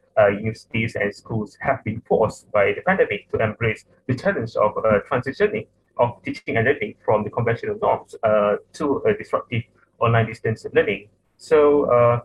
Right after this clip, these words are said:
in my opinion, um, an, an effective online stem, uh, education must integrate, uh, three things. First is active learning activities. Second,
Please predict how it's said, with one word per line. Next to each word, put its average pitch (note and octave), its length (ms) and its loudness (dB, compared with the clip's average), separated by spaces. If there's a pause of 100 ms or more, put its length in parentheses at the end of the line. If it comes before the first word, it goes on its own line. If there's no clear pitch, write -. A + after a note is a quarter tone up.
in A#2 120 -2
my F3+ 160 0
opinion, G#2+ 440 -2 (120)
um, G#2 300 0 (400)
an, A#2+ 220 -2 (180)
an B2 160 2
effective - 400 -2
online D3+ 240 0
stem, G2+ 480 0
uh, A2 220 2 (100)
education A2+ 580 -2
must A#2 380 -6
integrate, A#2 560 -4
uh, G#2+ 240 2
three C#3+ 240 -4
things. - 480 -8 (260)
First E3 280 2
is B2 260 -2 (100)
active C3 380 -4
learning G#2+ 240 0
activities. - 560 -6 (360)
Second, C#3+ 500 0